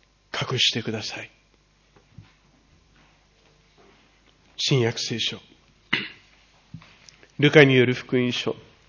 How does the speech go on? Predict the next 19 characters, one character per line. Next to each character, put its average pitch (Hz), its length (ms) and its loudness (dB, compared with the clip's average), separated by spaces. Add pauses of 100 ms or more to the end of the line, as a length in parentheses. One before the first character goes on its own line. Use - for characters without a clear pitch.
(840)
第 143 280 10
十 147 180 8
八 139 180 2
章、 117 380 0 (1160)
三 156 220 8
十 131 220 2
五 139 100 6
節 143 260 -2
か 120 140 0
ら 120 200 -4 (1000)
四 143 240 8
十 117 220 2
三 120 280 -2
節。 - 360 -10 (2250)
新 143 280 6
約 123 180 4
聖 123 180 2
書 117 200 -4
百 131 500 -2